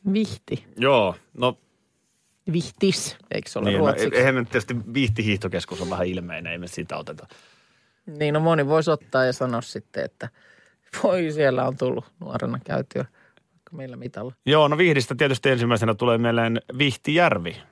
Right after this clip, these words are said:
Speaker 2: Yksi Vihdin kylistä siinä. Vihtijärven rannalla kaverillani Lassella oli siellä mökki.
Speaker 1: Ai Lassella?
Speaker 2: Ja se oli sellainen hauska mökki, että se oli mu-, musta se oli jännän näköinen jo pienenä, kun se oli sellainen kolmio.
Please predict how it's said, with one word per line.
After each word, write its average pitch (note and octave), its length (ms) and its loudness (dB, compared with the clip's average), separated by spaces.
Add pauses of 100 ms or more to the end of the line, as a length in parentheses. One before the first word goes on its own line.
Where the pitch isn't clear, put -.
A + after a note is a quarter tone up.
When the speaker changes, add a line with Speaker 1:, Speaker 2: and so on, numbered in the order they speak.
(520)
Speaker 2:
Yksi A2+ 240 -6
Vihdin B2 320 0
kylistä G2+ 460 -2
siinä. F2 300 -6 (440)
Vihtijärven C3+ 520 2
rannalla G#2 500 4 (880)
kaverillani A2+ 480 0
Lassella G2 540 0 (160)
oli F#2+ 180 -4
siellä F#2+ 260 -2
mökki. F#2 480 -12 (420)
Speaker 1:
Ai E3+ 100 0
Lassella? F#3 460 -2
Speaker 2:
Ja - 60 2
se C#3 60 2
oli C3+ 120 2
sellainen C3 200 2
hauska C3+ 280 2
mökki, A#2+ 340 0
että - 120 -2
se A2+ 60 2
oli A2 120 2
mu-, A2+ 240 2
musta A#2 160 -6
se A#2+ 60 0
oli B2 80 4
jännän A2 260 4
näköinen G2 300 0
jo F2+ 80 0
pienenä, E2+ 400 0
kun F2 120 -6
se F#2+ 60 0
oli E2+ 60 -2
sellainen F#2+ 220 -4
kolmio. D#2+ 460 2